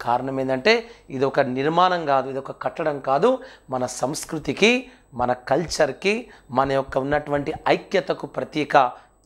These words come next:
చార్మినార్. ఆనాడు జనరంజక, ప్రజారంజక పాలకుడైనటువంటి మొహమ్మద్ కులీ కుతుబ్ షా దీన్ని అద్భుతమైన కట్టడంగా నిర్మించిండు. అతను నిర్మించిన ఈ నగరమే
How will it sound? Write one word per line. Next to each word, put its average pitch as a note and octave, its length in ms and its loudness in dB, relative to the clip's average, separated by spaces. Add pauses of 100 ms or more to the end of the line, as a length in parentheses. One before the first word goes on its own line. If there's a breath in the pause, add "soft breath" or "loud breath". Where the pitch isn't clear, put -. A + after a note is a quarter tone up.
(140)
చార్మినార్. B2+ 580 4 (280 loud breath)
ఆనాడు C3+ 320 0
జనరంజక, D3+ 640 4 (360 loud breath)
ప్రజారంజక F3+ 600 4
పాలకుడైనటువంటి C#3+ 920 -2
మొహమ్మద్ C#3 480 0
కులీ F3 300 -2
కుతుబ్ D#3 340 -6
షా A#3+ 300 4 (280 loud breath)
దీన్ని C3+ 280 -12
అద్భుతమైన C#3+ 720 -2
కట్టడంగా C3+ 540 -2
నిర్మించిండు. C3 680 -6 (280 loud breath)
అతను B2 280 0
నిర్మించిన D3+ 540 -2
ఈ - 20 0
నగరమే C#3 540 2